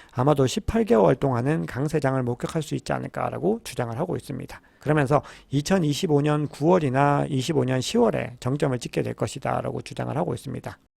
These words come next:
네, 그럼에도 지금 올해 남은 구간 동안에는, 어, 가격이 좀 좋지 못한 움직임을 보일 것 같다라고 주장을 하고 있는데요. 이것도 과거의 이제 사이클을 가지고서 설명을 하고 있는데, 지금 삼각 수렴 패턴에서 지금 아마도 요 파란색으로 표시된 요 구간들까지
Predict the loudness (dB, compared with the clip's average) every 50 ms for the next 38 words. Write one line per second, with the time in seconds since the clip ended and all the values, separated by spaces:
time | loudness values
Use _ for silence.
0 | _ _ _ _ _ _ _ _ 2 4 6 4 4 4 4 4 6 6 6 6
1 | 8 8 8 8 8 6 4 2 2 6 8 8 10 10 8 6 6 4 4 2
2 | 2 0 0 2 2 2 2 2 2 4 4 4 4 4 2 2 4 4 4 4
3 | 4 4 2 2 2 0 0 2 2 4 6 6 6 6 4 4 4 2 0 0
4 | 0 -2 -2 0 2 2 2 4 4 2 2 2 2 2 2 2 2 2 0 0
5 | 2 0 0 2 2 2 4 4 2 4 4 2 4 4 2 0 0 0 0 2
6 | 2 2 2 0 0 0 0 0 -2 -4 -4 -6 -6 -8 -8 -4 -2 0 2 4
7 | 2 2 2 2 2 4 6 6 6 6 4 0 0 0 0 0 0 0 2 4
8 | 2 2 2 0 -2 0 0 0 -2 -2 0 2 2 2 2 0 -2 0 0 0
9 | 0 0 0 0 0 0 0 -2 -4 -2 2 2 2 2 0 -4 -20 -20 -20 -20
10 | -20 _ -2 0 0 0 2 2 2 2 2 2 4 4 4 4 4 2 0 -2
11 | 0 2 2 2 2 2 0 0 2 2 2 2 2 0 -2 -2 0 2 2 2
12 | 4 4 4 4 4 2 0 2 2 2 2 2 0 -2 -2 -2 -4 -4 -4 -4
13 | -4 -2 0 2 2 2 2 2 0 0 2 0 0 0 -2 0 2 0 0 0
14 | -4 -10